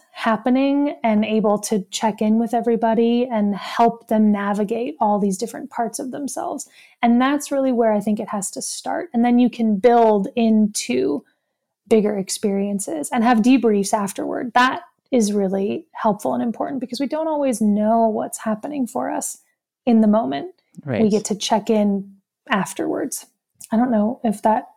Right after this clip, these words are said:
Speaker 1: answered your question 'cause now I can't remember what it was.
Speaker 2: <laughs> That's okay. It did answer my question. It's like, how do we start to work with the parts of us?
Speaker 1: Yeah, got it, got it.
Speaker 2: And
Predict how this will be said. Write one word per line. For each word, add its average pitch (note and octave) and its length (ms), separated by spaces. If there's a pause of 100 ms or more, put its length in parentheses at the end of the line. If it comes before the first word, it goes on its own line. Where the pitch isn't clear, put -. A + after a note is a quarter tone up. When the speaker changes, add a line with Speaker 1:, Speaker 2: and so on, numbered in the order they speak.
Speaker 1:
answered A#3+ 380
your C#4 100
question C4 500
'cause B3 200
now C4 140
I B3+ 60
can't D4+ 240
remember B3 340
what D4+ 100
it E4+ 100
was. E4 380 (160)
Speaker 2:
<laughs> G#3 460
That's - 300
okay. D#3+ 320 (420)
It F#3 140
did F#3 140
answer F3+ 220
my C3+ 100
question. B2+ 340
It's B2+ 120
like, - 120
how - 160
do C3+ 140
we C3 120
start B2 320
to C3 120
work B2 180
with B3+ 120
the - 80
parts - 300
of C#3+ 120
us? - 280
Speaker 1:
Yeah, D#4 240 (260)
got B3+ 200
it, B3 140
got C4 180
it. D#4+ 160 (480)
Speaker 2:
And D#3 500